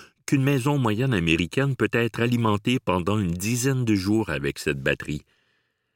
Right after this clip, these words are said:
C'est un grand changement et ça vient avec une forte composante de sobriété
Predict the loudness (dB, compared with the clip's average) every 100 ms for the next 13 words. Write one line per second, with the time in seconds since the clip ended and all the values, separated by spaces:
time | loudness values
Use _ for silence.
0 | _ -10 -2 -2 2 2 4 4 2 2
1 | 2 0 0 0 0 0 0 0 0 0
2 | 2 2 2 -2 -4 -6 -4 -4 -4 -2
3 | -2 -2 -2 -4 0 0 0 0 0 -2
4 | -4 -4 0 0 0 0 0 0 -2 -2